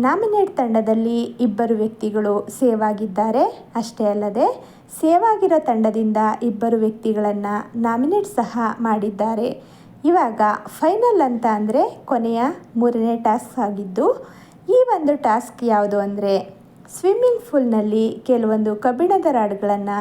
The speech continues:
ಜೋಡಿಸಿರುತ್ತಾರೆ. ಜೋಡಿಸಿರುವ ಕಬ್ಬಿಣದ ರಾಡ್‌ಗಳಲ್ಲಿ ಒಂದು ಉದ್ದವಾದ ಪಟ್ಟಿ ಇದ್ದು, ಆ ಪಟ್ಟಿಯಲ್ಲಿ ಒಂದು ವೀಲ್ ಅಥವಾ ಚಕ್ರವನ್ನ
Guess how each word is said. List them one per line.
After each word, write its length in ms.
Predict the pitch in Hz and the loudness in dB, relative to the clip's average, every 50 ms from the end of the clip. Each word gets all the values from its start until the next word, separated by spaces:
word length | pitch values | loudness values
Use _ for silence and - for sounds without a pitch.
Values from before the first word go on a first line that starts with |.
| 233 - - - - - - - - | -8 -10 -14 -20 -20 -20 -14 -6 -2
ಜೋಡಿಸಿರುತ್ತಾರೆ. 1200 | 233 247 240 226 220 226 - - 214 208 202 - - 202 202 202 196 196 196 208 - - - - - - - - - - - - - - | 0 2 2 0 -2 -4 -4 -4 -4 -4 -6 -4 -2 -2 0 0 0 -2 -2 -4 -8 -14 -20 -20 -20 -20 -20 -20 -20 -20 -20 -14 -10 -4
ಜೋಡಿಸಿರುವ 640 | 262 - 381 466 466 466 381 - - 277 226 208 220 220 220 - - - | 0 2 2 4 4 2 0 0 -2 -2 0 2 2 0 0 -2 -4 -4
ಕಬ್ಬಿಣದ 520 | - 294 247 226 254 403 440 427 392 262 | -2 -2 0 2 2 2 4 2 2 2
ರಾಡ್‌ಗಳಲ್ಲಿ 960 | 254 233 226 220 214 202 196 - 208 208 208 208 214 240 320 480 523 - - - - | 2 2 2 2 0 0 -2 -2 -2 -2 0 0 0 2 2 2 0 -2 -6 -6 -2
ಒಂದು 380 | 240 226 226 226 214 214 220 226 | 0 2 2 2 2 2 2 2
ಉದ್ದವಾದ 520 | 247 226 220 254 269 254 226 214 208 202 220 220 226 - - - - | 0 0 0 0 0 2 2 2 2 2 2 0 0 -2 -4 -8 -4
ಪಟ್ಟಿ 420 | - 262 240 240 - - 254 233 226 | -2 -2 -2 -2 -4 -4 -2 -2 -2
ಇದ್ದು, 500 | 185 165 180 240 311 466 571 - - - - - | -2 -2 -2 0 0 0 0 -2 -8 -14 -6 -2
ಆ 160 | 277 339 440 | 0 0 0
ಪಟ್ಟಿಯಲ್ಲಿ 920 | 440 - 320 247 214 - 240 226 220 196 214 220 226 226 226 233 - - | 2 0 0 0 -2 -2 -2 0 0 0 0 0 0 -2 -2 -4 -4 -2
ಒಂದು 300 | 226 240 240 233 220 220 | -2 0 0 2 2 0
ವೀಲ್ 320 | 208 196 254 302 403 - - | 2 2 2 2 2 2 0
ಅಥವಾ 640 | - - 226 220 - 208 208 220 220 226 226 - - - | -2 -2 -2 -2 -2 -4 -2 -2 -2 -2 -4 -6 -12 -6
ಚಕ್ರವನ್ನ 680 | - - 262 262 - 247 220 226 220 220 214 208 | -4 -4 -4 -2 -2 -2 -2 0 0 0 0 0